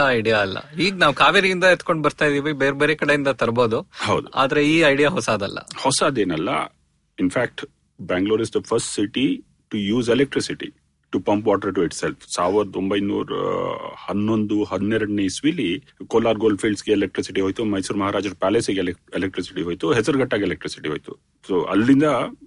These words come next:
Speaker 2: ಎಲೆಕ್ಟ್ರಿಕ್ ಪಂಪಿಗೆ ಸ್ವಿಚ್ ಮಾಡಿದ್ವಿ. So ಆವಾಗಿಂದ ಸ್ಟೀಮ್ ಇಂಜಿನ್ ಮತ್ತೆ ಎಲೆಕ್ಟ್ರಿಸಿಟಿ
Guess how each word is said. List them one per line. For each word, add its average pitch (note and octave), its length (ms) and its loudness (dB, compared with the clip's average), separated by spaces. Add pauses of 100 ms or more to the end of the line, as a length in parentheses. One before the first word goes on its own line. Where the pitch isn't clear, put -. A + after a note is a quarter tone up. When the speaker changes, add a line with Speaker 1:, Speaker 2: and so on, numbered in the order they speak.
(220)
Speaker 2:
ಎಲೆಕ್ಟ್ರಿಕ್ A#2 400 -2
ಪಂಪಿಗೆ C3 300 -2
ಸ್ವಿಚ್ - 240 -4
ಮಾಡಿದ್ವಿ. - 340 -8
So - 220 -20
ಆವಾಗಿಂದ G#2 400 0 (220)
ಸ್ಟೀಮ್ - 320 -2
ಇಂಜಿನ್ B2+ 320 2 (260)
ಮತ್ತೆ A2 140 -6
ಎಲೆಕ್ಟ್ರಿಸಿಟಿ G2+ 800 -4